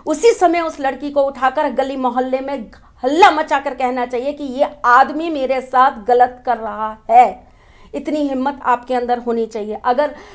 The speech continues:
ठाकुर जी ने आपको जन्म दिया है, दो रोटी अगर आपके भाग्य की लिखी है, तो वो उस आदमी के ऊपर आश्रित नहीं होगी। वो खिलाने के लिए कोई ना कोई और आपका सहारा बन के आ जाएगा, लेकिन वो आदमी बिल्कुल नहीं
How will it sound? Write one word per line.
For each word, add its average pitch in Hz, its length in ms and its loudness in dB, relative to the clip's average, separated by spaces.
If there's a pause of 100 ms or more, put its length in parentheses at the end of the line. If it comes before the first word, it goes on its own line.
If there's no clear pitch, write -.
(120)
ठाकुर 254 320 2
जी 311 120 -6
ने 311 80 -4
आपको 269 320 -2
जन्म 262 360 -2
दिया 240 260 0
है, 262 260 2
दो 247 240 0
रोटी 254 340 2
अगर 349 200 4
आपके 294 280 2
भाग्य 247 340 -4
की 285 120 -8
लिखी 254 240 -6
है, 277 60 0
तो 285 120 -4
वो 277 100 0
उस 269 140 -2
आदमी 262 300 0
के 277 80 -2
ऊपर 277 200 0
आश्रित 262 400 -2
नहीं 269 220 -2
होगी। 262 320 -4 (320)
वो 262 80 0
खिलाने 285 480 4
के 370 120 2
लिए 311 180 2
कोई 302 220 6
ना 302 140 4
कोई 294 260 2
और 320 400 8
आपका 311 260 4
सहारा 262 400 2
बन 254 200 -2
के 254 100 -6
आ 240 160 4
जाएगा, 254 240 2
लेकिन 254 360 -2
वो 220 180 2
आदमी 302 400 6
बिल्कुल 294 480 0
नहीं 302 280 0